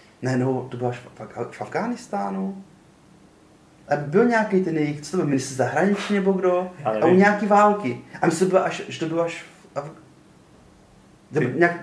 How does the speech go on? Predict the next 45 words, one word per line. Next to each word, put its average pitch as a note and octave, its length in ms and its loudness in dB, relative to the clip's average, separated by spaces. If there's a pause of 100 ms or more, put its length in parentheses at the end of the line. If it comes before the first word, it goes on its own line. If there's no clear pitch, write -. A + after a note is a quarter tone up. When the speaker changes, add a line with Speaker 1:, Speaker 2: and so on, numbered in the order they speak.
Speaker 1:
devatenáct E3 440 2
set E3+ 80 -8
devadesát, F3+ 500 0
co - 60 -18
to G3+ 140 0
bylo? D3+ 120 0
Speaker 2:
No, B2 60 2
Vojto, A#2 300 -4
já A#2+ 80 2
vůbec A#2 360 -8
tyhle A#2 180 -4
věci A#2 200 -4
Speaker 1:
Irák E3+ 360 4
to D#3 100 2
byl. A#2 340 4
Speaker 2:
Irák, A#2+ 240 4
jo. C3+ 60 -4
Speaker 1:
Irák, C3+ 380 0
no. A#2+ 320 -2 (140)
Tam B2+ 180 -8
myslím. B2 500 -8 (200)
Nebo A#2 180 -14
Afghánistán. F3+ 760 -8 (640)
Speaker 2:
No, C#3 100 -2
Speaker 1:
Možná C3+ 60 0
Speaker 2:
každopádně E3+ 600 4
Speaker 1:
posluchači G#3 380 2
budou G3 180 4
vědět F#3+ 280 4
víc, C#3+ 380 -10 (200)
nebudeme D#3 260 2
se D#3+ 80 -6
strapňovat. D#3+ 480 -2
Speaker 2:
No, D3 120 2
nebo D#3+ 180 4
si D#3+ 120 -2
to D#3+ 100 -2
vygooglej, C3 540 -2
Speaker 1:
Z-, B2 80 -4
Speaker 2:
jako, C3+ 120 -2
Speaker 1:
změň F3 140 4
Speaker 2:
jo. - 60 0
Speaker 1:
téma. D#3+ 400 2 (520)
Speaker 2:
<laughs> - 440 -12
Téma, D3+ 140 -6